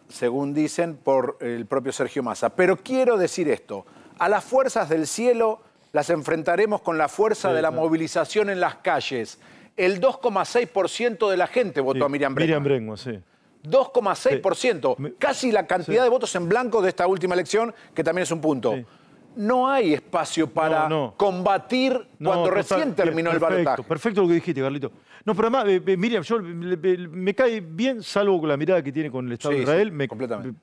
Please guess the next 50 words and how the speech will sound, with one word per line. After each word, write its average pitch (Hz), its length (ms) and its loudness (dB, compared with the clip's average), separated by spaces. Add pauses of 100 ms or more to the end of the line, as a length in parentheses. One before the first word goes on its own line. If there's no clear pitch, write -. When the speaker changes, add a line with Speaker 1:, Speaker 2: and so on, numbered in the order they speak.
Speaker 2:
después 165 280 0
me 233 80 0
cae 165 140 4
bien, 107 160 -4 (260)
todo 196 140 4
bien, 110 140 2 (160)
¿sí? 175 220 -6 (240)
Eso 180 380 0
tenemos 143 260 -6
un 143 80 -2
abismo 104 300 -2
ahí. 92 80 -18 (880)
No 196 100 0
representa 180 400 0
a - 40 0
nadie, 127 260 2
Bregman, 127 280 0
no, 165 140 -2
no, 185 160 0
no 202 140 0
se - 100 0
enoje, 214 200 2
no 208 60 4
lo 247 40 4
tome 226 140 2
Speaker 1:
Movilización 214 380 2
Speaker 2:
mal. 269 60 0
Speaker 1:
en 240 40 4
las 226 140 0
calles. 254 240 -2
Speaker 2:
No, 196 140 -2 (260)
no, 214 200 0
¿eh? 240 160 2
¿Cómo? 262 360 0 (640)
¿Qué 185 120 -2
me 202 60 2
dijiste? 233 300 -2 (1120)
Ah, 160 240 0 (300)
eh, 170 520 2
no, 220 200 0
no, 220 120 -2
no 214 140 0
representa 214 480 -2
a 214 40 2
nadie, 208 280 2
no, 208 180 -2
no, 208 140 -4
no, 202 140 -6
no, 170 420 -12
no. 190 160 -6